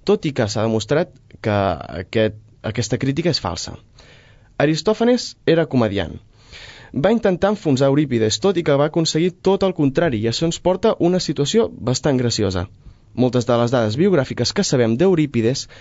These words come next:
són gràcies a les crítiques que feia Aristòfanes i la recopilació de grio-, de biògrafs posteriors. En les obres parla sobre déus i mites, tot i que els parodi-, els parodia, i això el va portar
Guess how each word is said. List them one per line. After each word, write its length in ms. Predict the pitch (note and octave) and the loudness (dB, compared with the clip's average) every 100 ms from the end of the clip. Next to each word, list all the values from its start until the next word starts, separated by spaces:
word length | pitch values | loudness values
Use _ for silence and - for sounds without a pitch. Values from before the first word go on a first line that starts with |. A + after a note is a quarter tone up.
| - | -16
són 300 | - - A3 F3+ | -4 2 4 4
gràcies 580 | D3+ F3 - B2 D3+ D3 | 2 2 0 0 0 0
a 100 | A#2+ | -2
les 120 | - | -2
crítiques 500 | D#3+ F3 G#3 G#3 G3+ | -2 -2 -2 -2 -2
que 100 | B2 | -2
feia 180 | - D3 | 0 0
Aristòfanes 720 | D3+ A2+ - E3 G2 E2+ - - - - | 0 -2 -2 -2 -2 -4 -6 -14 -20 -4
i 120 | D#3+ | 0
la 100 | G3+ | 2
recopilació 580 | F#3+ D#3 C#3+ A#2+ G#2+ G2 | 2 -2 0 0 0 0
de 60 | C3+ | 0
grio-, 240 | C3+ A#2 A#2 | 0 0 -2
de 240 | A#2 D#3+ | 0 0
biògrafs 580 | E3 A#2 A#2+ C#3 E3 - | -2 0 0 2 -2 -6
posteriors. 760 | - D#3+ - A#2 D#2+ - - - - - | -6 -6 -4 -6 -6 -10 -14 -14 -20 -4
En 140 | C3+ B2+ | 0 2
les 120 | B2 | 4
obres 320 | F3 D#3 D#3 - - - | 2 2 -2 -6 -6 0
parla 240 | G3+ A3 | 2 2
sobre 240 | - D#3 D#3+ | 2 2 2
déus 160 | C#3+ | 2
i 60 | B2+ | 0
mites, 420 | G2+ G2+ G2 - - - | 0 -4 -10 -12 -16 -8
tot 180 | - B2+ | -2 -2
i 60 | B2 | 0
que 80 | A2+ | -2
els 100 | - | 0
parodi-, 360 | A2+ A2+ B2 - | -2 0 -4 -4
els 220 | A#2+ - | -4 -2
parodia, 480 | A#2 A#2 C#3 F2 - - | 0 2 0 -2 -6 -4
i 120 | C3+ | -2
això 220 | C3 G#3 | 2 2
el 80 | F3+ | 2
va 120 | D#3 | 0
portar 380 | D3+ C3+ E3 | -2 -2 0